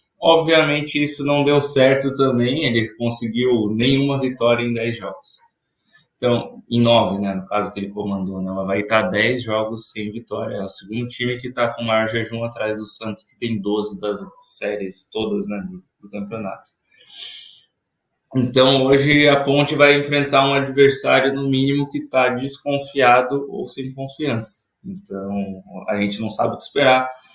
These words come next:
Chegaram reforços, talvez tenha dado um ânimo novo. O Barroca geralmente é um cara que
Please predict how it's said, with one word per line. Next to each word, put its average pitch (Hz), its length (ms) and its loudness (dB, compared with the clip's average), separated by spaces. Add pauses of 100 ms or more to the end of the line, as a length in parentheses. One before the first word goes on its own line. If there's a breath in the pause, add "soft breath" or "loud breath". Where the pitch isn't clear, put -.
(140 loud breath)
Chegaram 127 480 4
reforços, 127 600 2
talvez 120 340 2
tenha 123 140 -2
dado 113 260 4
um 113 140 0
ânimo 110 340 0
novo. 135 460 -2
O 123 80 -4
Barroca 117 480 2
geralmente 120 560 0
é - 20 -2
um 123 160 -4
cara 117 380 0 (120)
que 110 260 -8